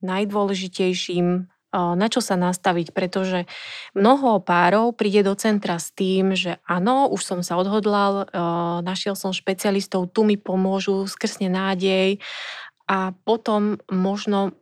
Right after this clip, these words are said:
môžu prísť opakované sklamania tým, že sa tá cesta hľadá, a postupne sa odhaľujú, eh, cesty, ktorými, mm, konkrétne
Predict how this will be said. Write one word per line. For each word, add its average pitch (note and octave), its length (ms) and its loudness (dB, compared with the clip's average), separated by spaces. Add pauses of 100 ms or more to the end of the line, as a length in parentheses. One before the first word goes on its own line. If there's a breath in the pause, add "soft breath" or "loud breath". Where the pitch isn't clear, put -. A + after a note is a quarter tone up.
(120)
môžu G3+ 400 -2
prísť G3+ 320 -4
opakované G3+ 480 -2
sklamania F3 640 -2
tým, F#3 240 -4
že G3 80 -4
sa F#3+ 80 -10
tá F3+ 160 -4
cesta G3 320 -4
hľadá, F3+ 640 0 (600 loud breath)
a - 80 -10
postupne F#3+ 640 -4
sa F#3 240 -2
odhaľujú, F#3 880 0
eh, F3 680 -4 (800)
cesty, G3+ 400 -6
ktorými, G3 720 0
mm, - 400 -10
konkrétne G#3+ 500 0